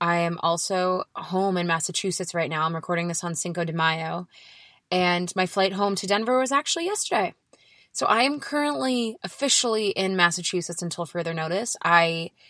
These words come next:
am going to record a whole separate episode on why that is so, but yeah, just wanted to update you guys. And then at the end of this show,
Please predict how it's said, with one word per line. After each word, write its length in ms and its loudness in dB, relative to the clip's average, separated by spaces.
am 120 0
going 220 2
to 100 -4
record 420 -2
a 40 -2
whole 680 2
separate 540 0
episode 460 -2
on 220 0
why 220 0
that 220 -2
is 120 -4
so, 520 0
but 340 -2
yeah, 480 -4
just 180 -8
wanted 180 -4
to 80 -6
update 260 -6
you 60 -8
guys. 260 -4
And 100 0
then 180 0
at 180 0
the 180 -6
end 220 2
of 120 0
this 160 -4
show, 480 -2